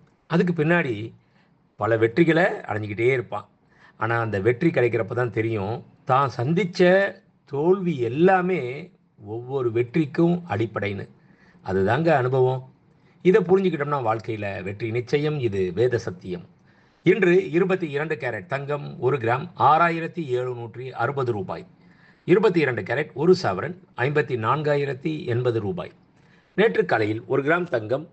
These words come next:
ஆறாயிரத்தி எழுநூற்றி அறுபது ரூபாய்க்கு விற்பனை துவங்கியது. அதைத் தொடர்ந்து தங்கத்தின் விலையில் எவ்வித மாற்றமும் இல்லாமல் நேற்று முழுவதும் அதே விலை நீடித்தது.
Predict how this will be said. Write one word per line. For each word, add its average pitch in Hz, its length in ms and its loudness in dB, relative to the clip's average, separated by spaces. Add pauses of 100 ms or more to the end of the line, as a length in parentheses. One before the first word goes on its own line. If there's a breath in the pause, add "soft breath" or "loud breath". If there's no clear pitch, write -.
ஆறாயிரத்தி 160 800 2
எழுநூற்றி 127 480 -6
அறுபது 143 400 0
ரூபாய்க்கு 110 400 4
விற்பனை 110 360 -2
துவங்கியது. 98 520 -4 (300)
அதைத் 139 280 2
தொடர்ந்து 113 400 -2 (280 soft breath)
தங்கத்தின் 180 440 4
விலையில் 151 280 2
எவ்வித 139 320 -2
மாற்றமும் 127 500 -6
இல்லாமல் 110 420 -2
நேற்று 131 340 0
முழுவதும் 151 420 2
அதே 107 220 2
விலை 110 240 -2
நீடித்தது. 92 480 -10